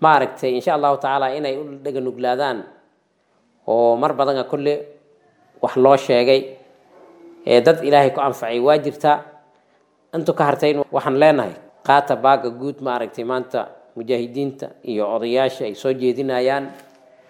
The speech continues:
Cadowgaasi oo cadowga Islaamka ah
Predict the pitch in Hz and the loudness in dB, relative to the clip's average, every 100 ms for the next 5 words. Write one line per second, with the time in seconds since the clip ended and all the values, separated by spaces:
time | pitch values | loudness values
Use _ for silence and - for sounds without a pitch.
0 | _ _ - 170 156 135 127 117 - 127 | _ _ 0 4 6 6 6 4 0 -10
1 | 110 - _ - 127 123 151 139 117 117 | -10 -12 _ -12 -8 -6 -4 -4 -4 -6
2 | - - - 135 143 135 - 107 | -10 -20 -8 -2 0 -2 -8 -8